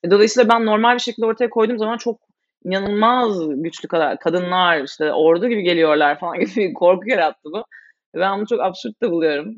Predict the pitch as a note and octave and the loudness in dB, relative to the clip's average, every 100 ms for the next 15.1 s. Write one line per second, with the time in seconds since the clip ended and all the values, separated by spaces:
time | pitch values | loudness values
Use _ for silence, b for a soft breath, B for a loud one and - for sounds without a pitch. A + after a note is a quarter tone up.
0 | - D#3+ D3+ D#3 D#3+ F3 F3 F3 F3 E3+ | -6 -2 -2 -6 -6 -6 -4 -4 -4 -4
1 | F3+ E3 D#3+ E3+ E3 - E3+ E3+ C#3+ C#3 | -4 -2 -2 -4 -6 -6 -8 -6 -8 -10
2 | C#3+ - C#3 C#3 C3+ - C3+ C#3+ C3 B2 | -12 -8 -6 -6 -8 -10 -14 -12 -12 -12
3 | - D3 D#3 F3+ D#3+ D#3+ E3 D#3 D#3 D#3 | -10 -8 -6 2 4 4 2 -2 -4 -2
4 | E3 D3+ - D3 _ C3+ D3+ C3 A#2 A#2+ | -4 -4 -8 -20 _ -10 -8 -10 -14 -18
5 | A#2 _ - - B2+ b b b b _ | _ _ -12 -10 -10 b b b b _
6 | _ - D3+ D#3+ - E3+ E3 E3 D3+ D3+ | _ -10 -6 -4 0 2 2 0 0 0
7 | C#3 D3 C3+ C3 C3+ C#3+ C#3 - C#3+ C#3 | -2 -2 -2 -2 0 0 -2 -6 -4 0
8 | C#3 D3+ D#3 C#3+ D3 C#3 C3+ C3+ C3 - | 0 2 2 0 -6 -2 0 0 -2 -10
9 | _ _ _ _ _ _ - - C#3 B2 | _ _ _ _ _ _ -18 -12 -8 -8
10 | A#2 - C3+ C#3 C3+ B2 B2+ B2 C#3 C3 | -8 -6 -6 -6 -8 -10 -8 -8 -8 -6
11 | C#3+ B2 A#2+ - G3+ _ b b b _ | -6 -6 -10 -12 -16 _ b b b _
12 | - D#3 D#3 C3 C#3+ C#3+ C#3+ D3+ D3+ D3+ | -2 0 2 0 -6 -6 -6 -4 -6 -6
13 | C3+ D3 D#3 D#3 D3+ - - D3 D#3+ F3 | 0 2 2 0 -4 -8 -6 -4 -2 -4
14 | - D3 - D#3+ D#3+ E3+ - D3 D3+ D3+ | -6 -8 -2 2 4 2 -2 -6 -6 -8